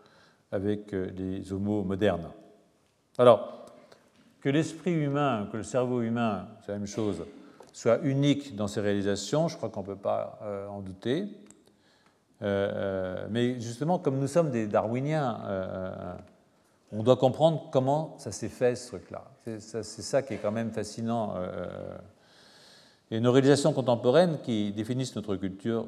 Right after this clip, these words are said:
contemporaine, par exemple nos connaissances scientifiques et techniques, ne sont pas inscrites, c'est clair, génétiquement dans les réseaux de neurones, sinon sous la forme d'une potentialité. C'est-à-dire qu'en fait, on,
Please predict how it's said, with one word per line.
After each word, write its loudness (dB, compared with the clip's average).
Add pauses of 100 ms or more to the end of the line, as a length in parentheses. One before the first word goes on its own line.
(100)
contemporaine, -2
par 2
exemple -2
nos -4
connaissances -4
scientifiques -8
et -8
techniques, -6 (720)
ne -2
sont -2
pas 4
inscrites, -6
c'est -10
clair, 0
génétiquement 0
dans 2
les 2
réseaux 2
de 0
neurones, 0 (500)
sinon 2
sous -6
la 4
forme 2
d'une -4
potentialité. -8 (240)
C'est-à-dire -10
qu'en -12
fait, -6 (460)
on, -12